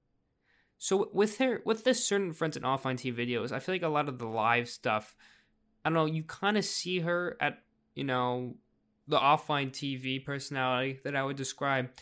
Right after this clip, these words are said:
She's very, you know, "Go out there, let's do this, let's do that, I'm gonna come at you with a lot of energy," and all of that.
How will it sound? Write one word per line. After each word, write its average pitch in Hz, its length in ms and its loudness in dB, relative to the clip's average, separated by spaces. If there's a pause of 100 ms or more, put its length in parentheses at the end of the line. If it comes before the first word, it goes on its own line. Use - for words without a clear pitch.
(240)
She's 156 420 0
very, 151 320 2
you 143 100 0
know, 123 420 0
"Go 139 180 -2
out 147 300 2
there, 139 220 2
let's 127 200 0
do 139 160 -4
this, 139 380 -2
let's 131 240 -4
do 135 160 -4
that, 127 260 2
I'm 117 80 0
gonna 117 140 -4
come 139 260 -4
at 139 200 2
you 135 100 -2
with 135 160 -4
a 135 60 -4
lot 127 120 -2
of 120 140 -4
energy," 120 560 -6
and 120 100 -8
all 110 160 -4
of - 120 -16
that. - 260 -8